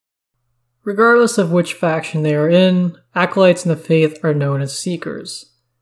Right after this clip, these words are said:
Those who have shown satisfactory progression are then referred to, referred to as senior seekers. After enough progression and service to Ogma,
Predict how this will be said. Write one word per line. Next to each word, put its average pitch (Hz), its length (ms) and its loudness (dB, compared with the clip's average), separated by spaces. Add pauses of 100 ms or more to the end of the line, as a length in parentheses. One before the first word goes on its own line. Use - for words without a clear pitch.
(240)
Those 160 260 2
who 175 60 2
have 151 120 0
shown 160 300 0
satisfactory 151 800 -2
progression 214 720 -2
are 175 140 2
then 160 240 2
referred 151 380 -2
to, 156 420 -2 (220)
referred 220 380 2
to 170 260 0
as 147 360 -4
senior 160 320 -2
seekers. - 720 -8 (560)
After 156 380 -2
enough 170 460 -2
progression 175 420 -2
and 156 100 -2
service 160 300 -2
to - 80 -16
Ogma, 208 560 -2